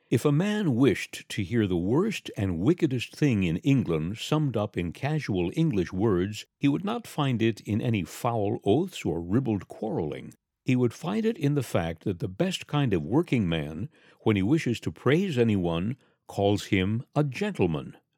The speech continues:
It never occurs to him that he might as well call him a marquis or a privy councillor,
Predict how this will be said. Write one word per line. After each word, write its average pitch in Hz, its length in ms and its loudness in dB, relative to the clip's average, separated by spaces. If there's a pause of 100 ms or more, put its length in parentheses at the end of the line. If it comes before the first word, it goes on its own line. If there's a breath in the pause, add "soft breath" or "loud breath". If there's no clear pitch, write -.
(180)
It 165 140 4
never 214 300 2
occurs 196 380 -2
to 123 120 2
him 87 320 -4
that 139 160 -2
he 113 80 0
might 110 220 2
as 92 100 -2
well 95 240 0
call 101 280 2
him 92 360 -2
a 92 80 -4
marquis 139 720 -2 (240 loud breath)
or 147 160 -2
a 107 60 -4
privy 101 340 0
councillor, 98 680 -6